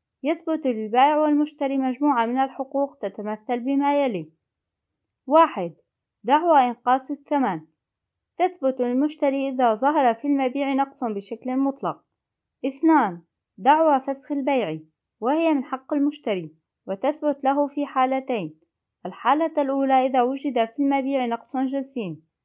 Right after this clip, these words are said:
الحالة الثانية إذا كان في المبيع زيادة جسيمة، وكان المبيع لا يقبل التبعيض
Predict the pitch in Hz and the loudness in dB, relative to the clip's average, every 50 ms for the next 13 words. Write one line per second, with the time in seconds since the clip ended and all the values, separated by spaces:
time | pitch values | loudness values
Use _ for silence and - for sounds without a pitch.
0 | _ _ _ _ _ _ _ _ 190 185 - - 247 262 285 339 349 349 - 311 | _ _ _ _ _ _ _ _ -12 -12 -8 -2 0 0 0 0 -4 -4 -6 -8
1 | 294 - _ 294 269 262 254 254 254 254 254 240 262 254 254 226 220 - 247 277 | -10 -6 _ 0 2 2 2 2 2 2 2 0 0 2 0 0 0 0 0 2
2 | 302 294 294 277 277 269 269 269 269 269 254 254 262 269 269 247 214 - 214 208 | 2 2 2 0 -2 -4 -2 -2 -2 -2 -4 -4 -2 -2 -2 -2 -4 -4 -2 -2
3 | 202 202 214 220 - 269 262 262 254 269 269 269 269 285 269 254 208 170 156 - | -2 -4 -6 -8 -6 -4 -4 -4 -2 -4 -6 -4 -4 -4 -4 -2 -4 -6 -10 -12
4 | _ _ _ _ _ _ _ _ _ _ _ - 180 180 - 240 247 285 330 359 | _ _ _ _ _ _ _ _ _ _ _ -8 -8 -6 -2 0 2 2 2 2
5 | 339 302 294 285 262 277 294 294 277 269 247 240 254 262 262 285 277 269 262 269 | 2 2 2 2 0 0 0 0 2 2 2 2 2 0 0 0 0 0 0 -4
6 | _ - 254 240 240 240 254 254 262 262 | _ -6 -6 -4 -2 -2 -2 -2 -2 -4